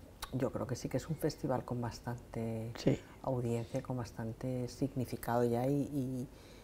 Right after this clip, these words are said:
Speaker 1: y con bastantes seguidores, ¿no?
Speaker 2: Sí, me,
Speaker 1: Ya
Speaker 2: hasta ahora.
Speaker 1: tantos años,
Speaker 2: Sí,
Speaker 1: además.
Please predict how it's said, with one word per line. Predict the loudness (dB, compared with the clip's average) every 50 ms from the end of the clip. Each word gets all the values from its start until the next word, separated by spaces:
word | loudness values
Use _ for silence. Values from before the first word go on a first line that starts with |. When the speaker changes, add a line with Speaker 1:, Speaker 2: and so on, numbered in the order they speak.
| -18 -18 -2 0
Speaker 1:
y | 0
con | 2 4 4 4 4
bastantes | 4 2 0 -2 -2 -2 -2 -2 -2 -2
seguidores, | 0 0 2 2 2 2 2 4 4 4 2 2 -2 -6 -6
¿no? | -4 -4 -6 -8 -12 -18 -18 -10 8
Speaker 2:
Sí, | 10 10 10 10 6 2 4
me, | 4 4
Speaker 1:
Ya | 4 2 -2 -8 0 2
Speaker 2:
hasta | 4 4 8 10 10 10
ahora. | 12 12 10 10
Speaker 1:
tantos | 8 8 4 2
años, | 2 2 4 4 4 4 2 0 -2 -6 -8 -6 -4 4
Speaker 2:
Sí, | 8 8
Speaker 1:
además. | 8 8 6 2 -2 -6 -12 -16 -18